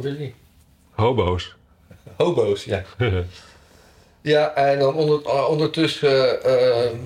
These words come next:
Speaker 1: moet iedereen de auto uit. Ja, ik, ik kan het gewoon ineens allemaal meer zeggen. Het is allemaal zo clichématig al aan het worden.
Speaker 2: Ja.
Speaker 1: Van, eh, we mogen niet in de auto, we moeten met de trein. De treinen zijn te vol, dus de, de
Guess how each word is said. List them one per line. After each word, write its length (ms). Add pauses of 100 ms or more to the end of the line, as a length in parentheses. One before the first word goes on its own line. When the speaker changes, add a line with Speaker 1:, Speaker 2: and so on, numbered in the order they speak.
Speaker 1:
moet 220
iedereen 360
de 80
auto 320
uit. 300
Ja, 160
ik, 320
ik 100
kan 140
het 100
gewoon 220
ineens 380
allemaal 260
meer 180
zeggen. 300
Het 100
is 80
allemaal 240
zo 200
clichématig 720
al 200
aan 60
het 80
worden. 340 (360)
Speaker 2:
Ja. 220 (320)
Speaker 1:
Van, 420
eh, 140
we 120
mogen 360
niet 160
in 80
de 100
auto, 360
we 80
moeten 300
met 140
de 120
trein. 300
De 100
treinen 380
zijn 220
te 100
vol, 380
dus 160
de, 160
de 260